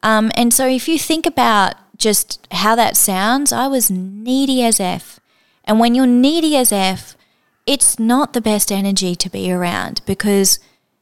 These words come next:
it's like when you need something, it's like that hole can never be full. You're just constantly needing it and needing it and needing it. It's like if you are starved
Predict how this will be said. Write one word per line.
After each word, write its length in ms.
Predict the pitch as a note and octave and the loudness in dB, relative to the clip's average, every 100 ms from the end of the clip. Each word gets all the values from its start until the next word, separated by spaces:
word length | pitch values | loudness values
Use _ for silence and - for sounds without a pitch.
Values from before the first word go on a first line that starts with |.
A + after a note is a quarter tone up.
| _ _ - | _ _ -4
it's 280 | A3 - | -2 -2
like 340 | B3 B3+ A#3+ A#3+ | 0 2 2 2
when 200 | A3 G#3+ | 2 4
you 100 | G#3 | 4
need 400 | G3+ A#3 D4+ D#4 | 4 4 2 2
something, 680 | B3+ F3+ F3 F3+ F3+ - G#3 - _ _ _ _ - | 2 0 -6 -8 -6 -8 -12 -20 _ _ _ _ -8
it's 140 | G#3 | -4
like 120 | G3+ | -2
that 160 | - G#3+ | 0 -2
hole 260 | F#3 B3 B3 | 2 2 2
can 460 | G#3 F3+ F#3+ G3+ | -2 -2 -4 -4
never 280 | A#3 B3 A#3+ | -2 0 0
be 180 | G#3+ G#3 | 0 -2
full. 440 | - - F#3+ E3 - _ _ | -4 -4 -2 -4 -8 _ _
You're 160 | - G#3 | -4 0
just 160 | G#3 - | 0 -2
constantly 720 | A#3+ C4+ B3+ - A3+ G#3 F#3+ | 0 0 0 0 -2 -2 -2
needing 480 | G3 A3 A3 G3+ | 2 2 2 2
it 200 | F#3+ F3 - | 0 -4 -2
and 200 | F#3+ F#3+ | 0 0
needing 380 | G3+ G#3 G3 | 2 2 0
it 160 | F3+ - | -2 -4
and 160 | - F#3 | -4 -2
needing 380 | G3 G#3+ G#3 F3+ | 0 0 0 -4
it. 180 | F3+ - | -4 -6
It's 240 | G#3 - | -2 -2
like 360 | A3 G3+ G3+ - - - - - - - | 0 0 -2 -4 -18 -18 -20 -20 -18 -2
if 240 | B3 A3+ | -2 0
you 220 | B3+ C#4 | 0 2
are 80 | C#4+ | 2
starved 960 | B3+ - - G#3 G#3+ A3+ G3 F#3 - | 0 -2 -2 0 2 2 2 -2 -6